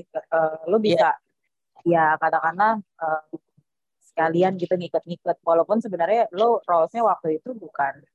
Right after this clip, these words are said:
Speaker 1: U-, U I U X.
Speaker 2: Iya.
Speaker 1: Terus, terus,
Speaker 2: Nah, itu.
Speaker 1: terus.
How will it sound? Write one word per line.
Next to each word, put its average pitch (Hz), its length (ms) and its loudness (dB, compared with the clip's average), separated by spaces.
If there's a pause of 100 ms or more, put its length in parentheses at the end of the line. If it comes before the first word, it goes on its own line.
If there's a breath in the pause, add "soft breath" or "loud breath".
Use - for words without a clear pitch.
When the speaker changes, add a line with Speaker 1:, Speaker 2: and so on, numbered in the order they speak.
(1000)
Speaker 1:
U-, 147 160 2
U - 320 -4
I 151 160 2
U 226 80 2
X. - 400 -4 (1040)
Speaker 2:
Iya. 127 320 0 (880)
Speaker 1:
Terus, 254 240 -2
terus, 285 160 -6
Speaker 2:
Nah, 254 80 -10
itu. 262 160 -10
Speaker 1:
terus. 269 160 -4